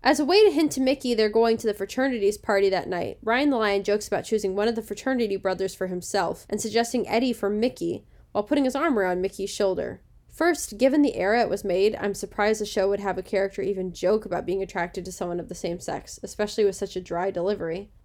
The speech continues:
Of course, they probably had him put his arm around Mickey as a counterpoint to that very thought.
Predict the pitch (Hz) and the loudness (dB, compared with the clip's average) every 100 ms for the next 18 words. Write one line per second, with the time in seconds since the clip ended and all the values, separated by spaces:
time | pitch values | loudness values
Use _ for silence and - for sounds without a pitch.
0 | _ 208 - 233 226 196 - 208 220 226 | _ -12 -2 -2 0 -4 0 0 2 2
1 | 208 196 202 185 - 196 196 185 175 185 | 0 0 -2 -4 -4 -4 -2 -2 -2 -2
2 | 208 247 220 185 180 - 196 220 220 262 | -2 0 0 0 -6 -6 -2 -2 -2 -4
3 | 254 269 254 240 254 254 262 254 254 | -2 -2 -2 0 0 0 -2 -2 -2